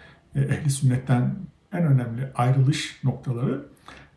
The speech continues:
bu fazilet sıralamasında Hazreti Ali'yi en başa koymaları. E, fakat şunu söylüyorlar, yani fa-, faziletli olmayanın daha faziletli kişiye,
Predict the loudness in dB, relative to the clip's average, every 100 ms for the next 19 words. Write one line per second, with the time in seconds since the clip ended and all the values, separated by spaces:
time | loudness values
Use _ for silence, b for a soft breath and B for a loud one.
0 | _ -8 -2 2 4 2 2 0 4 4
1 | 4 -4 -6 -4 -4 -4 -6 -2 -2 -2
2 | -2 0 0 4 6 6 2 -2 2 4
3 | 4 0 -2 -6 -14 b b b b -6
4 | -2 -2 -2 -2 0 -2 -6 -10 -10 2
5 | 6 6 6 4 4 2 -2 -4 -10 B
6 | B _ -2 0 0 -2 -6 -8 -8 -6
7 | -8 -12 -20 -20 -18 -18 -8 -6 -2 2
8 | 4 6 2 2 0 2 6 6 8 6
9 | 4 -2 -14 -10 -2 0 0 -2 -6 0
10 | 4 4 4 4 2 -2 -2 -4 -2 -4